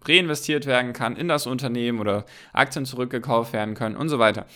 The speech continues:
Und deswegen ist dieses Unternehmen jetzt auch schon wieder, obwohl es stark gefallen ist, also ganz klar, es ist auch um fünfzig bis sechzig Prozent gefallen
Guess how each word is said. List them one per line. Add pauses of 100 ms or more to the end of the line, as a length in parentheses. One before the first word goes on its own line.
(300)
Und
deswegen
ist
dieses
Unternehmen
jetzt
auch
schon
wieder,
obwohl
es
stark
gefallen
ist,
also
ganz
klar,
es
ist
auch
um
fünfzig
bis
sechzig
Prozent
gefallen